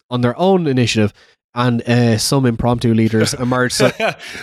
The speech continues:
Speaker 2: I don't need propaganda. I'm gonna go fuck shit up on my own. Like, yeah, I didn't need to be encouraged to do this.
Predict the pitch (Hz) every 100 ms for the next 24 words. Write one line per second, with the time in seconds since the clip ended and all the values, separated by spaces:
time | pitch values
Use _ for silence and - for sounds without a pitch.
0 | - 156 220 185 180 156 170 165 175 135
1 | 147 165 180 185 190 180 156 139 - 160
2 | - - 165 156 147 135 135 160 139 113
3 | 117 165 220 151 202 143 127 120 117 123
4 | - 120 117 - 131 110 120 123 180 220
5 | -